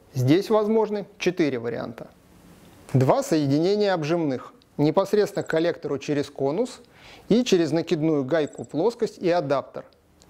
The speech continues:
И два соединения пресс через конус и через накидную гайку и адаптер. Полипропиленовые трубы подключаются только через два фитинга.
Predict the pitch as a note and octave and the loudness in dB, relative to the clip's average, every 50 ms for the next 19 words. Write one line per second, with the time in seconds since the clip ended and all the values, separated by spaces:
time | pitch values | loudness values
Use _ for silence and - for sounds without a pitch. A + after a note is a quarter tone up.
0 | - - - - - - - - D3+ C3+ C#3 C#3 A3+ C4+ F3+ - G3 F3 D3+ C#3+ | -20 -20 -20 -20 -20 -2 2 4 4 4 4 4 2 2 2 2 2 2 2 2
1 | D#3 E3 F#3+ G#3+ G#3+ G#3 G#3 G3 - E3 D3 C3+ B2+ - - - - _ _ _ | 2 2 2 2 2 2 0 0 -2 -2 -2 -2 -2 -4 -6 -12 -20 _ _ _
2 | _ _ _ - - - - - - - - - - - - G3 F#3+ E3 D#3+ - | _ _ _ -20 -20 -20 -20 -20 -20 -20 -20 -20 -10 -2 2 2 4 4 2 -2
3 | - - - C#3+ C#3 C#3+ F3+ A#3 - - - - - - - - - - - - | -2 0 0 0 2 0 -2 -4 -4 -8 -14 -20 -20 -20 -20 -20 -20 -20 -20 -20
4 | - - - - - - - - - - - - - - - - - - - - | -20 -20 -20 -20 -20 -20 -20 -20 -20 -20 -20 -20 -20 -20 -20 -20 -20 -20 -20 -20
5 | - - - - - - - - - A3 B3+ B3 - G#3+ F#3+ F3 D3 E3 E3+ E3 | -20 -20 -20 -20 -20 -20 -8 0 2 4 4 6 4 4 4 4 2 0 0 0
6 | - F3 D3+ D#3+ D#3+ D3 C#3 C3 B2+ D#3+ G3 G#3+ G#3+ - F#3 C#3+ - - F3+ E3 | 0 0 2 2 2 0 0 0 0 0 0 0 0 -2 -4 -4 -2 -2 0 0
7 | C#3 B2+ A2+ A#2+ A#2+ - - - - - _ _ _ _ _ _ _ _ - - | 0 -2 -4 -6 -8 -10 -12 -18 -18 -18 _ _ _ _ _ _ _ _ -20 -20
8 | - - - - - - - - - - - - - - - - - - - - | -20 -20 -20 -20 -20 -20 -20 -20 -20 -20 -20 -20 -20 -20 -20 -20 -20 -20 -20 -20
9 | - - - - - D#3+ D#3+ D#3 C3 D3+ D3+ - - D3+ F3+ A#3 B3+ B3+ A#3+ A#3+ | -20 -18 -4 2 4 4 4 4 2 0 0 0 2 2 2 2 2 2 2 2
10 | A#3+ A#3 - A#3+ A#3+ A#3+ G3+ G#3+ G#3 F3+ E3 - - D#3 C#3+ - F3 G3 G3 F3+ | 2 2 2 0 0 2 2 0 -2 -4 -6 -6 -4 -6 -4 -2 0 0 0 0
11 | - - C3+ - E3+ F3+ E3 - D3 - - D3+ D3 D3 B2+ C3+ C#3+ D3 C#3 - | -2 -6 -6 -4 -4 -2 -2 -2 -4 -4 -2 -2 -2 -2 0 0 0 0 0 -2
12 | - C3 - - B2+ B2+ B2 B2 - | -6 -10 -8 -8 -8 -6 -6 -6 -8